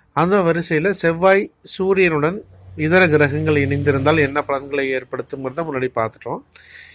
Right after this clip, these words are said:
இப்போ வந்து செவ்வாய் சந்திரனுடன் கிரகங்கள் இணைந்திருந்தால் என்ன பலன்களை கொடுக்கும் அப்படிங்கிறத நம்ம பார்த்துட்டு இருக்கோம். அந்த வரிசையில, ஆ, செவ்வாய் சந்திரனுடன் புதனானது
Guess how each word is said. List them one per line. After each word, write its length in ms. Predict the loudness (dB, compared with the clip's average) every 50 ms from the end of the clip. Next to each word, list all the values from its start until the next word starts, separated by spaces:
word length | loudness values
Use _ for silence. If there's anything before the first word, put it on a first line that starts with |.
| -20 _ _ -4
இப்போ 300 | -4 -2 2 4 4 4
வந்து 340 | 4 4 2 2 2 2 _ _ _ _
செவ்வாய் 520 | -8 0 2 2 4 6 6 4 4 4 2 0
சந்திரனுடன் 720 | 0 0 2 0 0 0 2 0 0 0 0 -2 -4 -6 -14 _ -14 -6
கிரகங்கள் 400 | 0 4 4 4 4 4 2 2
இணைந்திருந்தால் 640 | 2 2 2 0 0 0 2 0 2 2 2 2 4
என்ன 240 | 2 2 0 -2 0
பலன்களை 460 | 0 -2 -2 0 0 -2 -2 -2 -2
கொடுக்கும் 380 | -4 -4 -4 -4 -6 -8 -6
அப்படிங்கிறத 460 | -6 -8 -4 -4 -6 -4 -4 -4 -4 -4
நம்ம 380 | -4 -4 -4 -2 -4 -4 -4 -4
பார்த்துட்டு 340 | -4 -4 -4 -4 -8 -16 -14
இருக்கோம். 320 | -14 -16 -14 -14 -16 -16 _ _ _ -20 -20 -20 _ _ _ _ _ -20 _ _ -14 -4
அந்த 300 | 0 0 2 4 4 4
வரிசையில, 720 | 4 4 2 2 2 2 2 2 2 4 2 2 2 0 -6 _ _ _ _ _ _ _ _ -2
ஆ, 680 | 0 2 2 2 2 2 2 2 2 2 0 0 -2 -4 -8
செவ்வாய் 640 | -4 0 2 2 4 6 6 6 6 4 2 -2 _ _ _ _ _ _ _ _ -6 0 2
சந்திரனுடன் 720 | 2 2 4 4 4 4 4 2 0 0 -2 -4 -4 -6 _ _ _ _ _ -20 _ _ _ _ _ _ _ _ _ -10 -6 0
புதனானது 840 | 2 4 6 6 6 6 6 4 4 4 2 0 0 2 0 0 0